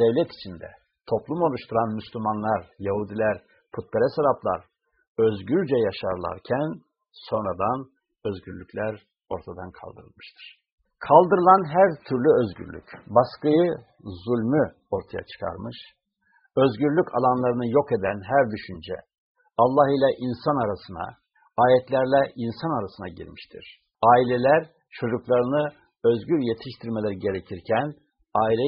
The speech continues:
yapısı çerçevesinde sıkı aile kurallarıyla yetiştirmişler. Çevre, insanların özgürlüğünü esas alacakken, çevre baskısını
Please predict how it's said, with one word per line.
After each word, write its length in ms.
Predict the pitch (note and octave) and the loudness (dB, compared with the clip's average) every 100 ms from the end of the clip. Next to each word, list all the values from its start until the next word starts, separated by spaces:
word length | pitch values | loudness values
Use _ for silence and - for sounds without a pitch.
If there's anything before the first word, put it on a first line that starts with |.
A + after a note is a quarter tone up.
| B2+ | 0
yapısı 240 | - - G#2 | -2 -8 -10
çerçevesinde 720 | - F2 - G2+ F2+ - G2 A#2+ C#3 - _ _ - | -6 -6 -6 -8 -8 -8 0 0 0 -4 _ _ -16
sıkı 260 | - - F3 - | -14 -4 -2 -2
aile 400 | - G#2+ G#2+ C#3 | -2 -2 0 0
kurallarıyla 560 | - A2 G2 G2 F#2+ A#2+ G2+ | 0 -2 -2 -2 -6 -6 -8
yetiştirmişler. 720 | - - F2+ E2 - A#2 D3+ - _ _ _ _ _ - | -10 -18 -16 -14 -4 0 0 -4 _ _ _ _ _ -12
Çevre, 380 | - B2 B2 D3+ D#3+ - _ _ - | 0 2 4 4 4 -2 _ _ -4
insanların 640 | C3+ C3+ C3 B2+ C#3+ D#3 B2 | -4 -2 0 2 0 0 0
özgürlüğünü 640 | A#2+ G#2 A#2+ A2+ A#2+ B2+ A#2 - _ _ | -2 -2 -4 -2 -2 0 -2 -4 _ _
esas 280 | A2+ - F3 A#2+ | -6 -4 -4 -2
alacakken, 580 | G#2 F#2 F2 - B2 D3+ C#3 _ - | -4 -4 -6 -4 -4 -4 -10 _ -6
çevre 360 | A#2+ A2+ D#3 A2+ | -2 2 2 0
baskısını 540 | A2 - - - C#3 | -2 -6 -14 -8 -6